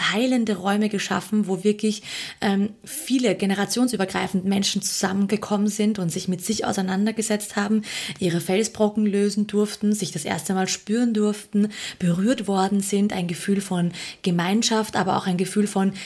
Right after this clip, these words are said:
gemeinsam können wir das neue Miteinander erschaffen. Und genau das ist ja die Energie,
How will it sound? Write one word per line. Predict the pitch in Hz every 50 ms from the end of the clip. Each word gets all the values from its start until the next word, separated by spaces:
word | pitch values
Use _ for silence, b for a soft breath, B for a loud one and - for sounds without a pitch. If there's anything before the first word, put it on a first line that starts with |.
| B B B
gemeinsam | - 202 175 175 170 165 185 196 208 214 214 202 196 202
können | 196 - 185 185 202 196 196 185
wir | 190 185
das | 190 185 - 190
neue | 180 175 175 175
Miteinander | 170 180 208 - 233 233 233 226 226 220 226 226
erschaffen. | 214 214 - - 214 214 208 - - 226 220 220 B B B B B B B
Und | 202 196 -
genau | 214 208 208 233 247
das | 233 240 233 233 -
ist | - - -
ja | 220 208
die | 208 208 -
Energie, | - 202 202 196 190 190 - 202 208 226 254 262